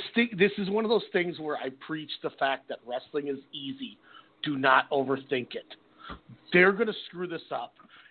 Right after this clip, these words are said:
and sometime in the next couple weeks, they're gonna have Charlotte intertwined in this,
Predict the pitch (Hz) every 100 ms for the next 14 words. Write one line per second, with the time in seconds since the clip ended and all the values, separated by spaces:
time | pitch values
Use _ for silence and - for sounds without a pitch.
0 | - 156 143 - - 180 180 - - 180
1 | 196 160 151 156 - 160 156 156 143 139
2 | 135 - 143 147 160 160 151 147 - 143
3 | 147 147 143 139 - 123 123 123 120 113